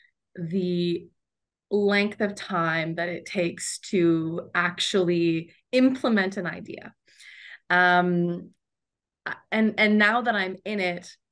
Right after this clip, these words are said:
I have an understanding of why things are so lengthy. There's a lot of planning that's involved. There's a lot of moving pieces, things to coordinate. And so, uh, I think I had not realized the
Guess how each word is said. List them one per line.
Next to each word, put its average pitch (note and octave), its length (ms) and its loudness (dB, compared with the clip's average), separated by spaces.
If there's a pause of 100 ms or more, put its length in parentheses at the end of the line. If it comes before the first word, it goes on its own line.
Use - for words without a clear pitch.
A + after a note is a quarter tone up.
(140)
I F3+ 180 0
have E3+ 400 -4
an F#3 160 -4
understanding F#3 960 -4
of E3+ 140 -6
why E3+ 880 -6
things B3+ 280 -4
are C4+ 140 -4
so B3 240 -6
lengthy. B3+ 580 -6
There's G#3 180 2
a F3+ 60 -2
lot E3+ 360 -2
of F3 100 -8
planning G3 460 2
that's F#3+ 200 -2
involved. F#3+ 540 0
There's F3 160 -2
a F3+ 60 -4
lot - 340 -8
of C#3+ 80 -8
moving - 320 -10
pieces, G#3 720 2 (340)
things F3+ 260 0
to F3+ 60 -4
coordinate. F3+ 800 -2
And F#3 220 -2
so, F3 640 0 (480)
uh, E3+ 680 -2 (120)
I G3 120 0
think G#3 380 -8 (420)
I G3 60 0
had G#3 260 -4
not G3 240 -4
realized G3+ 400 -4
the G3+ 160 -8